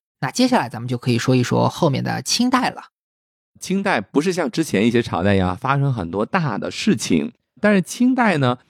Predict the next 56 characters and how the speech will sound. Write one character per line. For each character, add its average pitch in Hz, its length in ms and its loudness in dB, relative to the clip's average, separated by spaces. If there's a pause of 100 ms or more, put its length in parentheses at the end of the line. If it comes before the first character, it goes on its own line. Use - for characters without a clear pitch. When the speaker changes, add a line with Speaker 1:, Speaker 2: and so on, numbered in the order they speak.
(140)
Speaker 2:
在 123 200 2
它 147 220 0
的 131 100 -2
这 104 140 -2
个 92 120 -2
发 151 220 0
展 120 160 -4
当 92 180 -2
中 95 160 2
呢， 90 140 2
是 - 260 0
纠 196 300 0
正 170 220 4
了 95 100 0
之 - 180 -2
前 87 800 0 (300)
记 220 240 2
谱 - 280 0
法 113 360 -6
的 90 120 2
一 92 140 4
些 90 560 4 (180)
空 196 240 -2
白 67 220 -2
或 143 120 0
者 151 80 0
缺 233 240 0
陷。 - 320 0 (380)
比 120 80 2
如 127 100 6
说 180 380 2
在 170 220 2
明 101 280 2
代 131 360 0 (120)
记 104 340 2
琴 - 300 -2
谱 - 200 0
的 95 100 0
时 - 160 -2
候 95 180 2
呢， 90 220 -2 (240)
在 113 200 0
徽 220 360 0
位 240 260 2
当 90 220 -2
中 90 160 2
可 - 160 -4
能 85 100 -2
又 87 80 -2
不 - 120 -4
太 131 160 0
准。 - 500 -6 (360)
我 104 120 0
举 87 200 -2
例 95 200 2
子， - 240 -6